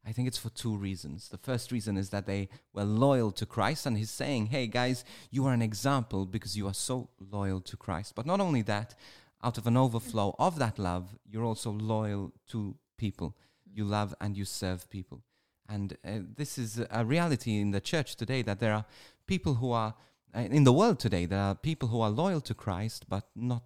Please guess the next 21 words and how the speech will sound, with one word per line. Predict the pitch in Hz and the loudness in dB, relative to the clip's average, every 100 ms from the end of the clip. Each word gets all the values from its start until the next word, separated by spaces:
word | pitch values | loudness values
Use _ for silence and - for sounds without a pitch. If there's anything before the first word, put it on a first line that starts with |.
| 104 | -4
loyal | 110 98 95 | -2 -2 -4
to | - | -8
people, | 95 - 123 104 107 - _ _ _ - | -10 -6 -6 -4 -8 -8 _ _ _ -6
and | 104 | -4
vice | 95 110 107 | 2 2 2
versa, | 117 110 95 | -2 -2 -4
people | - 110 104 | -4 -6 -4
who | 98 107 | -4 -4
are, | 107 101 - - _ _ _ _ - | -4 -4 -8 -14 _ _ _ _ -8
who | 104 98 | -4 -2
love | 104 127 180 151 - | 0 2 0 -2 -8
people, | 117 95 - 104 117 - _ _ _ - | -6 -6 -4 -4 -4 -8 _ _ _ -10
um, | 98 92 90 - | -4 -2 -2 -4
and | 104 98 95 | -2 -2 0
with | 107 - | -2 -2
a-, | |
all | - 107 101 135 | -6 -4 0 0
the | 123 | 2
right | 110 110 - | 0 -2 -2
intentions, | 98 131 131 - 98 95 - | -4 -2 -2 -2 -6 -6 -8
but | 101 98 - | -8 -8 -12